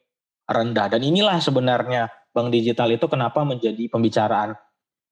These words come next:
eh, banyak pihak, karena kemudahannya, karena kita bisa transfer dari mana aja, bahkan ketika saya ada di luar kota saya sekalipun yang jauh, itu saya masih bisa transfer ke teman-teman, eh, ke teman-teman saya untuk bayar misalnya iuran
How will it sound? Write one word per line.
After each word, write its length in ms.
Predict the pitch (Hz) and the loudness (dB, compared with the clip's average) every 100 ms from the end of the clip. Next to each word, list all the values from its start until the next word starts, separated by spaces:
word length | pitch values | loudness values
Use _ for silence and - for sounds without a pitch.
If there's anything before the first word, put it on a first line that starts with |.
| _ _ _ - | _ _ _ -4
eh, 160 | 123 110 | -2 0
banyak 240 | 104 107 - | 0 -2 0
pihak, 160 | 139 120 | 0 2
karena 240 | 123 170 | 0 0
kemudahannya, 800 | 156 139 123 117 110 104 135 214 - _ _ _ _ | 0 0 0 0 0 -2 -2 -2 -8 _ _ _ _
karena 680 | 139 135 139 135 135 131 | -4 -2 0 0 0 0
kita 240 | 147 185 170 | 0 0 0
bisa 160 | 160 | -2
transfer 320 | 156 151 147 156 | -2 -4 -2 -2
dari 240 | 139 131 | 0 0
mana 240 | 127 127 127 | 0 -2 -2
aja, 400 | 120 - 120 180 | -4 -2 -2 -2
bahkan 320 | - 113 160 | -6 -4 -2
ketika 320 | 180 - - 127 | -2 -2 -2 0
saya 320 | 127 123 123 | 0 2 0
ada 80 | 117 | 0
di 80 | 120 | 2
luar 240 | 120 120 120 - _ _ _ | 2 0 -4 -12 _ _ _
kota 480 | 123 127 - 135 135 | -4 -2 -2 -2 -2
saya 160 | 131 123 | 0 -2
sekalipun 640 | - 127 127 117 165 175 | -2 -2 0 0 0 0
yang 160 | 135 127 | 0 0
jauh, 320 | 123 117 165 151 | 0 2 2 2
itu 80 | 165 | 2
saya 160 | 170 | 2
masih 160 | 165 147 | 0 0
bisa 240 | 123 147 | 0 0
transfer 480 | 135 123 120 143 143 | -2 -4 -2 -4 -2
ke 80 | 127 | -2
teman-teman, 560 | 117 117 113 117 117 - _ _ _ | -2 -2 -4 -4 -6 -10 _ _ _
eh, 380 | - 117 113 113 | 0 2 2 2
ke 80 | 110 | 0
teman-teman 320 | 117 113 113 | -2 -2 -2
saya 240 | 117 151 143 | 0 2 2
untuk 240 | 139 - | 0 0
bayar 560 | 120 120 120 117 120 - | 2 4 2 0 -2 -6
misalnya 300 | - 120 107 | -4 -2 2
iuran 560 | 117 113 113 113 120 | 2 2 0 -2 -10